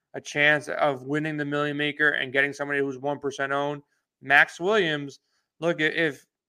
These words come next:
if this game stays tight and Max Williams finds a way in the end zone,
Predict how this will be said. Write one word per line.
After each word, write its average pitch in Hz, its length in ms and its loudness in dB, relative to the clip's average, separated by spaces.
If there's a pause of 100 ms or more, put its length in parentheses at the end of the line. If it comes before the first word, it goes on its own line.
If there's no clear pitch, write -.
if 156 140 -4
this 160 180 0
game 165 260 -2
stays 156 440 -2 (320)
tight - 400 2 (340)
and 143 320 2
Max 147 240 4
Williams 151 260 -8
finds 147 300 2
a 147 40 -6
way 147 140 -2
in 143 60 -2
the 143 100 -4
end 175 220 0
zone, 139 280 -2